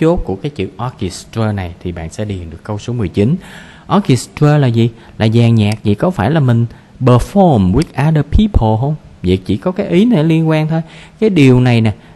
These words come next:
nó rất là quan trọng khi mà bạn trình diễn với người khác. Khi bạn trình diễn với người khác thì chữ this đó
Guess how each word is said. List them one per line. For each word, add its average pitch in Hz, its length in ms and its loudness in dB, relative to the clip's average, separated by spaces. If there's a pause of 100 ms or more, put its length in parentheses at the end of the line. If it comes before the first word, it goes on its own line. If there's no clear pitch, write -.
nó 175 360 2
rất 226 300 0
là 117 160 2
quan 139 320 0
trọng 92 340 -4
khi 180 380 4
mà 131 220 0
bạn 95 280 0
trình 104 280 2
diễn 92 340 -2
với 165 140 -2
người 113 220 0
khác. 131 360 -4 (400)
Khi 160 180 0
bạn 110 220 0
trình 101 260 -2
diễn 92 300 -6
với 170 120 -2
người 113 280 0
khác 135 340 -6
thì 104 120 -2
chữ 92 260 -4
this 147 280 -4
đó 156 300 -2